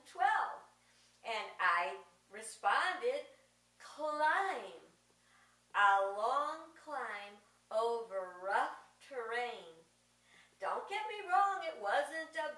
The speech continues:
bad year, but I certainly did have some things to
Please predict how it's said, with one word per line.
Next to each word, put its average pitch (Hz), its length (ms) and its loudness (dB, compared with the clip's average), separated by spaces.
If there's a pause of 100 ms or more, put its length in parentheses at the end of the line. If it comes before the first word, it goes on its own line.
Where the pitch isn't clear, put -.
bad 269 580 0
year, 233 400 -6
but 226 160 -4
I 269 320 -2
certainly 349 640 -10
did 302 320 -12
have 285 460 -4 (340)
some 277 480 -4 (160)
things 262 480 -10
to 233 80 -14